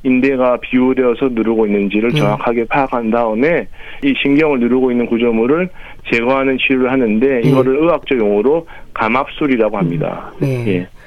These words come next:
Speaker 1: 그래서, 예, 감압술을 통해서 신경을 누르고 있는 구조물을 제거하고 이를 통해서 통증을 고전시키는 것이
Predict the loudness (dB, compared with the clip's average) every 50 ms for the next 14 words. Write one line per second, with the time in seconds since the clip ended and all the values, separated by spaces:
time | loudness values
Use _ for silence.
0 | -20 -18 -16 -14 -8 -2 -2 0 2 2 0 0 0 0 0 0 0 0 0 0
1 | 0 0 -2 -2 -2 0 0 0 -2 -4 -4 -2 0 0 0 0 0 0 0 0
2 | -2 -4 -8 -14 -16 -16 -16 -16 -10 -4 -2 0 2 2 2 2 2 0 0 0
3 | 0 0 2 0 0 0 0 0 0 0 2 2 0 0 0 0 0 0 0 0
4 | 0 0 -2 -2 0 0 0 0 0 -2 -4 -10 -18 -18 -18 -18 -18 -20 -20 -14
5 | -4 0 0 2 2 0 -2 -2 -2 0 0 0 0 0 0 0 0 0 -2 -4
6 | -2 0 0 0 0 0 0 0 2 2 2 2 2 2 0 -4 -2 0 2 2
7 | 2 0 -2 -4 -4 -2 0 0 0 2 0 0 0 0 0 0 0 0 -2